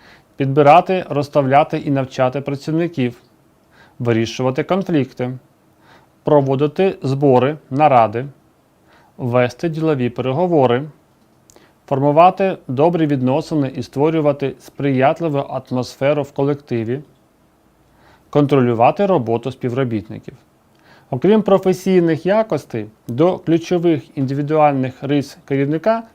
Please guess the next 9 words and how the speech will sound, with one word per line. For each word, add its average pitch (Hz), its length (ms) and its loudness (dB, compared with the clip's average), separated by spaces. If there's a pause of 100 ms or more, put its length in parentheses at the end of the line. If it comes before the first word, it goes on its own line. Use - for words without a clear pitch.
слід 214 260 -2
віднести 117 560 -4 (800)
самооцінка. 139 840 2 (1200)
Нер-, 151 340 2
е, 139 200 -2
нереально 180 720 2
стати 147 260 -4
добрим 135 440 2 (140)
директором, 123 640 -2